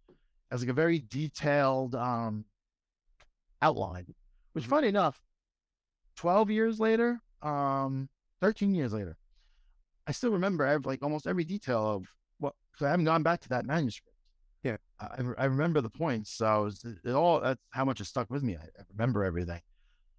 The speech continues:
Speaker 1: So I, I've been gr-, I've been building off of, off of what I had, um, and yeah, I, I didn't do much during the pandemic, but suddenly, like,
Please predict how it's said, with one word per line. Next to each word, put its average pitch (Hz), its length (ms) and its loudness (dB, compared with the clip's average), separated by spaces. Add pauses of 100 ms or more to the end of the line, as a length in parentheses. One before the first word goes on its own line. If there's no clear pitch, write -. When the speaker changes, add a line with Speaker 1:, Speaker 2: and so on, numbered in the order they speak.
(280)
Speaker 1:
So 208 140 2
I, 190 240 4
I've 147 320 -2
been 135 220 2
gr-, 131 120 -10 (100)
I've 131 220 0
been 127 140 -2
building 170 340 0
off 151 300 2
of, 135 180 -2
off 139 220 0
of 123 200 -8 (120)
what 127 160 -2
I 127 100 0
had, 131 540 0 (240)
um, 113 560 -2 (720)
and 127 120 -2
yeah, 156 220 2
I, 131 260 0
I 135 40 0
didn't 160 300 0
do 170 140 2
much 151 580 0
during 131 260 2
the 143 60 -2
pandemic, 143 540 0
but 107 120 -6
suddenly, 143 720 0
like, 120 260 2